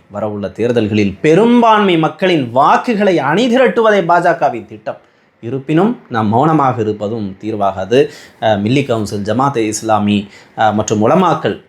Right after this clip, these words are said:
ஒன்றிணைந்து சட்ட ரீதியான போராட்டத்தை முன்னெடுத்திருக்கிறார்கள். நாம்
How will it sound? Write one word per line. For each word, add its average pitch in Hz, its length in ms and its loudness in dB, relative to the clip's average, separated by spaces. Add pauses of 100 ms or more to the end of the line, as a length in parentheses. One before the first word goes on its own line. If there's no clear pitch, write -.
ஒன்றிணைந்து 123 840 -2
சட்ட 120 280 -2
ரீதியான 107 580 -2
போராட்டத்தை 98 440 -2
முன்னெடுத்திருக்கிறார்கள். 101 1080 -2 (120)
நாம் 104 340 -2